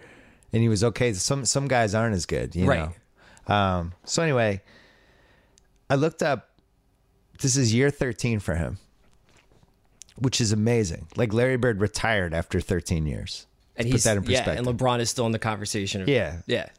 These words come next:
Speaker 1: So here are all the guys who had an, a P R over twenty-four in year thirteen. Ninety-eight Karl Malone. That was his last kind of really good M V P season.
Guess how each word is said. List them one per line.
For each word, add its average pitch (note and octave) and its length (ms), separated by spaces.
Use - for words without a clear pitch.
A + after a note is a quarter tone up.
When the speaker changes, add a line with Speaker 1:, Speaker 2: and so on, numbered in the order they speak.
Speaker 1:
So C#3+ 160
here F3+ 160
are E3+ 60
all C#3+ 220
the E3+ 120
guys B2+ 340
who B2 80
had G#2+ 320
an, A#2+ 300
a A#2 100
P C#3 300
R A#2 240
over A#2+ 280
twenty-four G2 840
in A2 160
year G#2+ 160
thirteen. F#2 520
Ninety-eight B2+ 500
Karl A2+ 240
Malone. G2 460
That B2 140
was C#3+ 180
his G#2 200
last G#2 380
kind G#2 280
of E2+ 300
really A2 280
good G2 240
M F#2+ 140
V F#2+ 120
P F2+ 180
season. C2 480